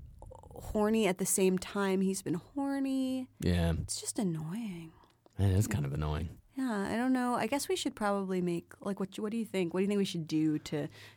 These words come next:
Speaker 1: to, to k-, make it happen at some point?
Speaker 2: Uh, your afternoon, his evening?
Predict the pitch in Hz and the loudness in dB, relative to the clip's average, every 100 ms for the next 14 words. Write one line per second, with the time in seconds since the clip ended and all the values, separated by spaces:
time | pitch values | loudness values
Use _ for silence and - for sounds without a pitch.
0 | - 180 160 139 127 - 185 - - - | -6 0 0 0 -2 -2 -4 -4 -12 4
1 | 196 190 175 170 156 - 156 156 160 - | 6 6 2 0 -4 -6 -10 -10 -10 -8
2 | 160 - - - - _ _ - 202 214 | -8 -8 -10 -12 -14 _ _ -10 0 4
3 | 180 120 101 104 127 131 135 - 131 131 | 6 6 4 6 8 10 8 8 6 8
4 | 131 135 127 151 185 196 | 8 8 8 6 8 6